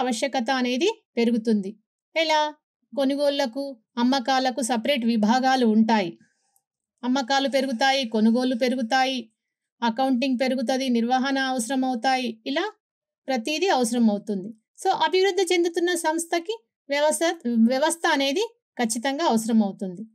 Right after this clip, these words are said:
మంచి వ్యవస్థ ఉండడం వల్ల ఏం జరుగుతుంది అంటే, ఆ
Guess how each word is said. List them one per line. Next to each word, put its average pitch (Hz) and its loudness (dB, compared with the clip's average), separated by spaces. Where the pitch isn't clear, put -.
మంచి 392 0
వ్యవస్థ 330 0
ఉండడం 320 -2
వల్ల 311 0
ఏం 320 -6
జరుగుతుంది 294 -4
అంటే, 180 -4
ఆ 302 2